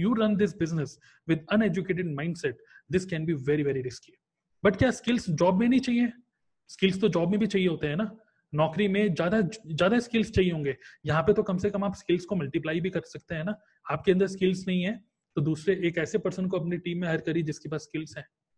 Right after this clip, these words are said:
ओके, तो ये एक बीज है जिसको आपको बोना पड़ेगा और धीरे-धीरे करके वो आगे बढ़ेगा,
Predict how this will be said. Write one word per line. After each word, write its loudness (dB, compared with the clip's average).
ओके, 2
तो 4
ये 4
एक 0
बीज 6
है 8
जिसको 0
आपको 2
बोना 0
पड़ेगा 0
और 0
धीरे-धीरे 2
करके 0
वो -2
आगे -4
बढ़ेगा, -2